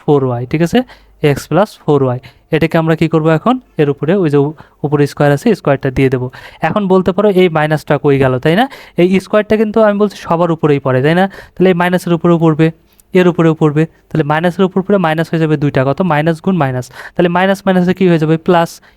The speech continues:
এই জন্য এটা প্লাস হয়ে গেছে, সামনে থেকে কেটে গেছে, ঠিক আছে। এখন আমাদের কি বলছিল? আমাদের বলছিল দুইটা রাশির বর্গের অন্তররূপে।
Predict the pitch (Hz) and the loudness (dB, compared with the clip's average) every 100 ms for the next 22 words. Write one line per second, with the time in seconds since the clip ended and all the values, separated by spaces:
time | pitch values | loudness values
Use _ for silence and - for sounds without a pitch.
0 | _ 156 143 151 202 247 156 147 147 135 | _ -2 -2 -2 -2 0 -2 0 0 0
1 | 143 135 131 233 - 139 135 - 135 135 | 0 0 0 -2 -2 -8 -6 -4 -2 -2
2 | 131 127 127 - 143 _ _ - 180 190 | -2 -2 -2 -8 -14 _ _ -4 -4 -2
3 | 277 _ - - - 160 160 220 208 220 | -6 _ -20 -18 -4 -2 -2 -2 -2 -2
4 | 226 214 208 220 247 240 196 196 220 202 | -2 -2 0 0 0 0 0 -2 0 2
5 | 202 202 165 165 190 185 214 160 151 151 | 2 2 0 2 0 0 -2 -2 -2 0
6 | 151 226 196 160 147 131 127 - | 0 -2 -2 -4 -2 -4 -4 -6